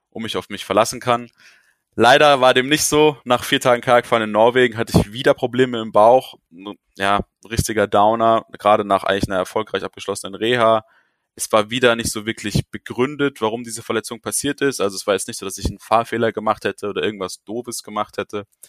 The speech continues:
Konnt's nicht so wirklich verstehen. Und ja, dann bin ich wieder zurück ins A P C und wurde wieder ausgecheckt. Jetzt hat sich rausgestellt, es ist zwar die gleiche oder eine ähnliche Stelle in meinem Körper, hat aber nichts mit meiner alten Verletzung zu tun.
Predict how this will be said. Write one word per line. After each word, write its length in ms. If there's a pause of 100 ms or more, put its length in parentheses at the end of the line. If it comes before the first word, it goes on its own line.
(540)
Konnt's 240
nicht 120
so 100
wirklich 280
verstehen. 600 (1040)
Und 240
ja, 140 (180)
dann 160
bin 120
ich 300
wieder 460
zurück 220
ins 160
A 100
P 160
C 380 (360)
und 120
wurde 220
wieder 220
ausgecheckt. 640
Jetzt 260
hat 120
sich 160
rausgestellt, 680
es 140
ist 140
zwar 100
die 180
gleiche 360
oder 100
eine 300
ähnliche 320
Stelle 300
in 120
meinem 180
Körper, 520
hat 160
aber 180
nichts 640
mit 400
meiner 460
alten 220
Verletzung 420
zu 100
tun. 340